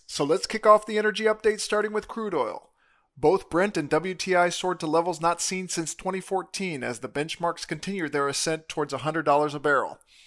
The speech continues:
Supply disruptions are increasing, and geopolitical tensions are rising as market participants are concerned that there won't be enough production growth to feed the demand recovery. opec agreed this week to another four hundred thousand barrel a day increase for March,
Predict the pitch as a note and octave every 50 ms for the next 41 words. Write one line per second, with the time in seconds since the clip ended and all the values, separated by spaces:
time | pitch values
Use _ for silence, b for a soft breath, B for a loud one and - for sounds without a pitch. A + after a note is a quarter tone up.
0 | B B B B - - - - - C#3+ C3 C3+ C3 D3 C3+ - - C#3+ C#3 -
1 | - D3+ C#3+ C3+ C#3+ D3+ D#3+ E3+ F3 E3 - D3 B2 A#2+ - - B2 G#2+ - B
2 | B B B B B B F3 F3 D#3+ G3+ G#3+ G#3+ G3 - - G3 G3 G3 G3 G3
3 | G#3 G3 - G3 G3 F#3+ - G3+ F#3+ F#3 F#3+ F#3+ F3+ F3+ F3+ F#3 F#3 D#3 B2 C3+
4 | A2+ F2+ D#2 A#2 C3 - - B2 C3+ D3+ - E3 D3 D#3+ D#3 - E3 D#3 - -
5 | - D#3+ D3 - D3+ D3 - D#3+ D3 - - G3+ G3 F3 D3 C3 C3 C3 - C3+
6 | C3 B2+ C3 D3 F3+ F#3 - F3+ F3 F3 E3 F3 E3+ E3+ - - F3+ F3 F3+ F3
7 | - - D#3+ C#3+ C#3 C3+ C3+ C3+ C#3+ - - b b b b b b - D#3 -
8 | - - F3+ E3+ D#3+ B2 C3+ A#2+ C#3 C3 C3 C3 C3+ B2+ C3+ C3 - C#3+ C3 A#2+
9 | B2 A#2+ G2+ D#2 - _ _ _ _ _ _ _ _ _ _ - - C3+ B2+ -
10 | C#3+ C3+ - C3 B2+ - D3+ F3+ G#3+ F3 C#3+ C#3 C3 - - D3 D3 D3+ - -
11 | E3+ E3 F3 F#3+ G3 F#3 - - E3 D#3 D3+ C#3+ D3+ C#3+ C#3+ - D3 C#3 C#3+ C3
12 | D3 C#3+ B2+ C3+ C3 C3 C3 C3 C3+ B2+ B2+ A#2 - C#3 D3 D3 - - D3+ D#3
13 | - - E3+ E3 E3+ A3 A3+ D3 - - - - -